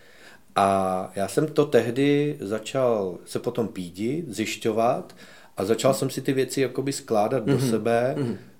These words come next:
Speaker 1: Ve většině případů stylem pokus omyl,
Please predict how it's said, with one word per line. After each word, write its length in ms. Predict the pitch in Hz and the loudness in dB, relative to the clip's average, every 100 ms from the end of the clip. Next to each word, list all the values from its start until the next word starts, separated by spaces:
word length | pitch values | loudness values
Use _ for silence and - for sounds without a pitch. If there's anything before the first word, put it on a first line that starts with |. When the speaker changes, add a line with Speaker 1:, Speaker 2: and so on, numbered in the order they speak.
| - | -4
Speaker 1:
Ve 200 | 104 117 | 6 6
většině 380 | 139 - 147 | 6 2 0
případů 500 | 143 - 117 131 135 | 0 -4 0 2 2
stylem 380 | 135 - 127 139 | -2 -2 0 0
pokus 380 | 135 120 147 143 | 0 0 0 -2
omyl, 460 | - 95 82 80 | -2 -2 -4 -6